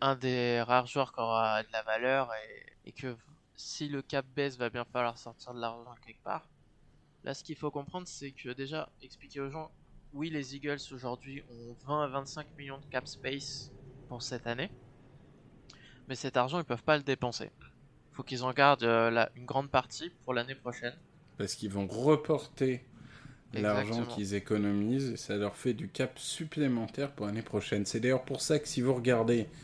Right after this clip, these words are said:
Speaker 2: des sites comme Over the Cap ou Spotrac ou autres, vous verrez que toutes les équipes n'ont pas le même cap space de départ. C'est, c'est
Speaker 1: Voilà.
Speaker 2: notamment à cause de ça.
Speaker 1: Donc en gros,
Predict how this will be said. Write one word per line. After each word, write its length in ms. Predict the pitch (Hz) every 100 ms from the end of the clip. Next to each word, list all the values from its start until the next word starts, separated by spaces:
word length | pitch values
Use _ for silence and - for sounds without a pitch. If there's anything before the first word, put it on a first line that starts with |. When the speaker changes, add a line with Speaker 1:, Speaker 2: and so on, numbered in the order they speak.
| - - - - -
Speaker 2:
des 320 | 107 98 92
sites 500 | - - 110 110 -
comme 220 | 107 101
Over 240 | 101 107 101
the 160 | 104 101
Cap 500 | 107 101 101 95 -
ou 260 | 95 87 98
Spotrac 800 | - 104 101 - 98 98 - 92
ou 180 | 95
autres, 260 | 120 156 - - - - - -
vous 120 | 107
verrez 300 | 101 104 127
que 100 | 135
toutes 320 | 107 - 160 160
les 160 | 131
équipes 300 | 120 - 143
n'ont 140 | 107 104 -
pas 180 | 131 139
le 100 | 127
même 260 | 113 120
cap 280 | 127 - -
space 500 | - - 107 110 -
de 100 | 107
départ. 460 | 98 98 92 82 - - - - - -
C'est, 300 | - - -
c'est 140 | -
Speaker 1:
Voilà. 160 | 95 117
Speaker 2:
notamment 340 | 120 104 123
à 60 | 113
cause 220 | - 107
de 100 | 95
ça. 180 | - - - - -
Speaker 1:
Donc 220 | 123 131 -
en 140 | 143
gros, 340 | 135 135 135